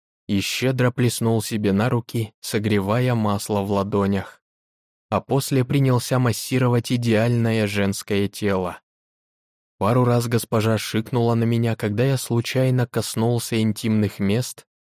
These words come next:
но ничего не сказала. Надеюсь, я не слишком сильно ошибся. Когда она поднялась с кушетки,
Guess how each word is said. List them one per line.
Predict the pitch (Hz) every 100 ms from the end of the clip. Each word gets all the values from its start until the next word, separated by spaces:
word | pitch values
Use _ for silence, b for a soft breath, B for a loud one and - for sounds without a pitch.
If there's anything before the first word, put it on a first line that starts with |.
| -
но | 101
ничего | 143 147 - 110 104
не | 107
сказала. | - 113 104 101 95 85 - _ _ _ _ _ -
Надеюсь, | 95 107 131 120 -
я | 127
не | 131
слишком | 113 - 104 131 - 120
сильно | 117 - 104 101 101
ошибся. | 98 - 101 - - 80 - _ _ _ _ _ _ _ _ _ -
Когда | 95 98 131
она | 143 131
поднялась | 123 127 120 120 123 120
с | - -
кушетки, | - 104 - 110 123 - 123 110